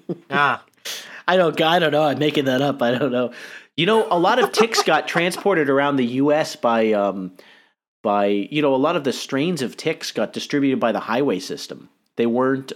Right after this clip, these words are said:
Speaker 2: um, distributed all over. Like, I think it was deer ticks in particular.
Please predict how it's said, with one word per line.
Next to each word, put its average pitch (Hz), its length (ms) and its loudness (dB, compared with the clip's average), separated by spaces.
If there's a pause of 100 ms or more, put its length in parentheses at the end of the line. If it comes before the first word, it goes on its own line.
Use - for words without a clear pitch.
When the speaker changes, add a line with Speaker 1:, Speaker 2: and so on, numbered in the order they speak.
Speaker 2:
um, 107 460 0 (440)
distributed 143 600 -2
all 123 320 2
over. 123 200 2 (100)
Like, 131 120 -2
I - 60 -4
think 208 160 -4
it 208 40 0
was 113 140 -2
deer 120 260 -2
ticks 120 360 -4
in 98 100 -8
particular. 98 580 -8